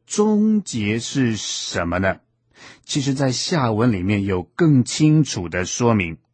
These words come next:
在哥林多后书第四章第六节说，“那吩咐光从黑暗里照出来的神，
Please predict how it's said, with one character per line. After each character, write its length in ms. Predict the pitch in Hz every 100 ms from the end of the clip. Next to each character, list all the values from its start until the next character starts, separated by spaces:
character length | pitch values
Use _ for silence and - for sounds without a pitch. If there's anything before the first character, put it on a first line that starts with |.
| _ _ - -
在 140 | - 117
哥 160 | 123
林 180 | 127 120
多 140 | 123
后 280 | 123 135 123
书 260 | 110 120 120
第 240 | - 113
四 340 | 101 - 135 117
章 380 | 123 120 120
第 180 | 117 117
六 380 | 113 139 156 120
节 180 | 104 104
说 320 | 101 113 113 - -
，“那 220 | - 131 123
吩 320 | - 147 147
咐 240 | 147 131
光 340 | 120 143 147 147
从 260 | - 123
黑 280 | 123 - 147
暗 200 | 147 113
里 160 | 95 90
照 320 | - 160 135
出 220 | - 147
来 220 | 120 95
的 100 | 107
神， 480 | 104 - 90 95 160